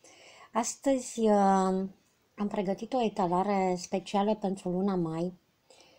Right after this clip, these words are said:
pentru a vedea care vor fi, uh, surprizele lunii mai, uh,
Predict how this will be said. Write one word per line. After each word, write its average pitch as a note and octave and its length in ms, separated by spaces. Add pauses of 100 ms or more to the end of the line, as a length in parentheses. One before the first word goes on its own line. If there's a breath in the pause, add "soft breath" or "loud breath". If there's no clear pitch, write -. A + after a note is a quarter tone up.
(300 loud breath)
pentru G3 440
a F#3+ 60
vedea F#3 260
care G#3+ 220
vor F#3 200
fi, G3+ 440
uh, F3 480
surprizele F#3+ 720
lunii F3+ 240
mai, F#3 500
uh, F3 80